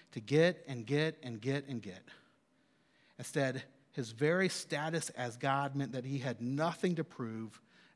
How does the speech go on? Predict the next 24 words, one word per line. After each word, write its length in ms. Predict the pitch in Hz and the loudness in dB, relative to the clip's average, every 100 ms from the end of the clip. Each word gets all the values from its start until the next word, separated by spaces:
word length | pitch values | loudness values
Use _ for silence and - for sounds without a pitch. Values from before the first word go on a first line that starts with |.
| - | -12
and 240 | 113 110 | -8 -2
nothing 380 | 131 147 196 190 | -2 0 0 -2
to 180 | - 214 | 0 0
achieve, 560 | 175 - 98 98 104 - - - | 0 -4 -8 -10 -12 -18 -20 -12
and 120 | - 123 | -8 -6
precisely 680 | 123 - 143 196 185 208 | -4 -4 0 0 2 0
because 500 | 180 170 - 170 165 | 2 0 0 0 0
he 200 | - 170 | 0 0
was 280 | 160 139 127 | 0 0 -2
one 320 | 135 143 202 | -2 0 2
with 320 | 175 175 202 - | 4 4 2 0
God, 380 | 123 104 - - - - - | 0 0 0 -8 -18 -20 -18
he 120 | - 147 | -4 0
made 220 | 131 139 | 2 2
himself 400 | 143 - 131 113 | 0 -2 -2 -2
nothing 720 | 123 135 190 - 110 104 131 - _ _ _ _ _ | -2 4 4 4 -4 -8 -10 -14 _ _ _ _ _
and 180 | 113 107 | -12 -6
gave 460 | 117 131 147 156 156 - - _ _ - | -2 -2 -2 -4 -6 -12 -20 _ _ -20
and 140 | 98 | -16
gave 680 | 95 120 123 135 135 135 - - _ _ _ - | -10 -6 -2 -2 -2 -6 -10 -20 _ _ _ -18
and 240 | 90 98 | -14 -12
gave 720 | 98 113 120 123 123 120 - - _ _ _ _ _ _ | -8 -6 -4 -4 -6 -8 -14 -20 _ _ _ _ _ _
and 140 | 95 92 | -18 -16
gave." 380 | - - - | -16 -18 -20